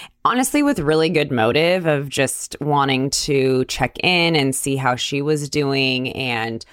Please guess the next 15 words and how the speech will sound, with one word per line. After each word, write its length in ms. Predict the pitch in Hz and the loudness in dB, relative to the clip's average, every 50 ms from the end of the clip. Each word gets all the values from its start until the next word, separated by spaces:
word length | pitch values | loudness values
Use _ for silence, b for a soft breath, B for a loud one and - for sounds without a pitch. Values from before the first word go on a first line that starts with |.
| B B B B B B | B B B B B B
you 140 | - - 151 | -6 -2 -2
know, 120 | 139 131 131 | 0 0 -2
wanted 300 | - 139 131 123 127 123 | -2 -2 -2 -4 -4 -6
to 120 | - - | -6 -8
get 120 | - 123 | -8 -10
together 340 | - - - 123 117 120 117 | -8 -8 -8 -8 -6 -8 -8
for 180 | - - 156 156 | -8 -6 -4 -2
lunch. 720 | 170 214 240 247 240 226 208 202 202 196 - - - - - _ _ _ _ _ _ _ _ _ _ - - - - | 0 0 2 4 4 2 2 2 0 -2 -4 -6 -6 -8 -10 _ _ _ _ _ _ _ _ _ _ -20 -20 -10 -4
And 440 | - 185 175 175 170 165 165 170 165 B B B B B B B | 0 2 2 2 2 2 0 -2 -4 B B B B B B B
the 120 | - 196 185 | -2 -2 0
thing 220 | - 233 220 226 | 0 0 0 2
that 100 | 240 262 | 2 2
I 120 | 294 311 311 | 2 2 0
explained 960 | 262 202 - - - - - 165 151 139 139 139 139 143 165 185 185 - - - | 0 -2 -6 -10 -12 -8 -4 -2 0 0 0 0 0 0 -2 -2 -4 -4 -2 0
is 540 | - - 160 165 151 147 147 - - - | 0 2 2 2 0 -2 -6 -10 -12 -14